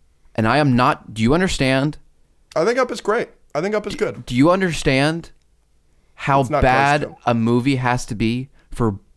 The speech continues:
Speaker 1: both the critic score and, I'm not making this up, the audience score to be less than fifty percent? It has a audience score of forty-nine percent.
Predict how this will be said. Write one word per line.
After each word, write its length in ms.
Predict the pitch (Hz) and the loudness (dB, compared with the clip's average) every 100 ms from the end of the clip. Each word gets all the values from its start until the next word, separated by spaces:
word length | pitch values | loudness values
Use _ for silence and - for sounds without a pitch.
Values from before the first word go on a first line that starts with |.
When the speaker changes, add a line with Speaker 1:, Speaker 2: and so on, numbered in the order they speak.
| _ | _
Speaker 1:
both 640 | 147 180 143 110 - - _ _ _ | 2 4 2 0 -10 -20 _ _ _
the 440 | 139 123 117 107 - _ - | -4 0 0 -2 -8 _ -18
critic 380 | - 131 151 - | -2 0 0 -2
score 500 | - 156 165 175 - _ _ - | -2 0 0 -2 -6 _ _ -2
and, 440 | 170 208 208 - - | 0 2 2 -2 -2
I'm 140 | 127 151 | -2 2
not 140 | 156 | 2
making 220 | 160 165 | 2 0
this 140 | 156 143 | -2 0
up, 160 | 131 120 | 0 0
the 240 | 117 143 - | -6 -6 -2
audience 480 | 135 143 156 170 - | 0 2 0 -2 -4
score 400 | 190 196 202 202 - | -2 0 -2 -4 -14
to 80 | - | -4
be 140 | 143 | -2
less 460 | 117 107 123 156 - - - | 0 0 0 0 -6 -12 -6
than 200 | 120 110 | -2 -2
fifty 440 | - - 127 143 | -2 -2 -2 -2
percent? 480 | 135 120 - 127 - - - - - _ _ - | -4 -4 -2 -4 -4 -16 -20 -20 -20 _ _ -2
It 140 | 170 | 2
has 260 | 190 202 - 160 | 4 2 2 0
a 200 | 143 - _ _ | 0 -2 _ _
audience 600 | - 220 208 165 147 117 | 4 4 4 2 0 -2
score 500 | - 135 123 110 98 - | -6 0 2 2 -2 0
of 200 | 135 - | -2 0
forty-nine 880 | - 160 170 170 139 135 131 131 127 | 4 6 6 2 2 2 2 2 2
percent. 540 | - 120 - 110 87 | 0 0 -2 -4 -4